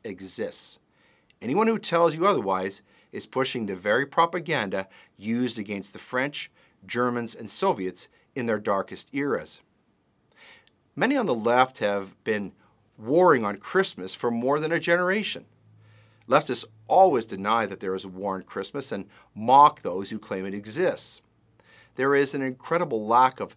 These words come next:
self-awareness when people do something and yet deny they are actually doing it, even when they are caught in the act, like the C H R C. But the evidence is overwhelming,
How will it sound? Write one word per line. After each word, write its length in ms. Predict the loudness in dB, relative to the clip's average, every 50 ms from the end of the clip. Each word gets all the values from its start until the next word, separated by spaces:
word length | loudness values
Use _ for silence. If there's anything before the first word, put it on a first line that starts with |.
| _ _ _
self-awareness 1040 | -10 -6 -4 2 4 4 4 4 2 -2 -6 -4 -2 0 0 0 0 -4 -8 -12 -12
when 120 | -14 -14
people 340 | -12 -10 -12 -10 -8 -10 -8
do 120 | -8 -8 -8
something 460 | -6 -4 -4 -6 -6 -6 -10 -10 -8
and 120 | -6 -2
yet 220 | 0 0 0 0 -2 _ -20 -20 _ _ -6
deny 460 | -4 -2 2 4 6 6 6 6 4
they 120 | 2 0
are 120 | -2 -2 0
actually 360 | -2 -2 -2 -4 -8 -14 -16 _
doing 300 | -6 -4 -2 -2 -4 -6
it, 140 | -10 -16 -20 _ _ _ _ _ _ _ _ -4
even 300 | -2 0 0 0 -2 -2
when 120 | -4 -4
they 100 | -2 -2
are 100 | -4 -4
caught 320 | -4 -2 4 4 4 4
in 80 | 4 0
the 120 | -6 -6
act, 380 | -4 -4 -4 -6 -8 -12 -20 -20 _ _ _ -14
like 160 | -14 -12 -12
the 80 | -10
C 220 | -10 -8 -6 -6 -6
H 180 | -6 -6 -8
R 120 | -12 -12 -10
C. 400 | -8 -8 -6 -6 -6 -8 -8 -12 _ _ _ _ _ _ _ _ _ _ _ _ _ _ -20 -20 -20 _ _ _ _ _ _
But 140 | -4 -2 2
the 100 | 4 4
evidence 520 | 4 4 2 -2 -2 -2 -4 -8 -8 -8 _
is 180 | -4 -4 -4 -2
overwhelming, 680 | -2 -2 0 0 -4 -4 -4 -4 -4 -2 -4 -6 -8 -12